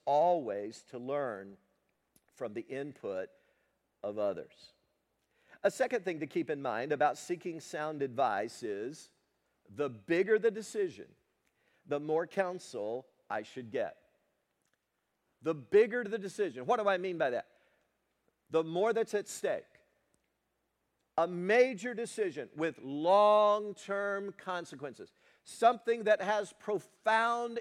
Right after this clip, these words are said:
implications for your life. That's what I mean by the bigger the decision, the more counsel I should get. Now, here's the irony that I see. I see a lot of people kind of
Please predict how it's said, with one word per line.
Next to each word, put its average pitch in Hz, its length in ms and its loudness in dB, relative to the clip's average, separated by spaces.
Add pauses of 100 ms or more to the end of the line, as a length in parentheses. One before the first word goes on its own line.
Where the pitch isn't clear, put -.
implications 214 1120 -2 (280)
for 202 200 2
your 196 160 2
life. 175 480 2
That's 196 240 0
what 220 120 0
I 202 100 4
mean 196 340 -4 (540)
by 151 120 4
the 147 120 0
bigger 190 500 2
the 180 100 -2
decision, 127 640 -4 (280)
the 147 80 0
more 151 200 0
counsel 175 720 -6
I 120 100 0
should 131 180 -10
get. 135 180 2 (200)
Now, 196 180 0 (120)
here's 269 280 -6
the 220 220 -8
irony 180 600 2
that 135 200 0
I 131 140 -2
see. 131 380 -8 (1400)
I 269 220 6
see 254 280 -6
a 190 80 4
lot 190 300 4
of 226 100 2
people 147 500 -2 (280)
kind 226 220 -4
of 202 140 0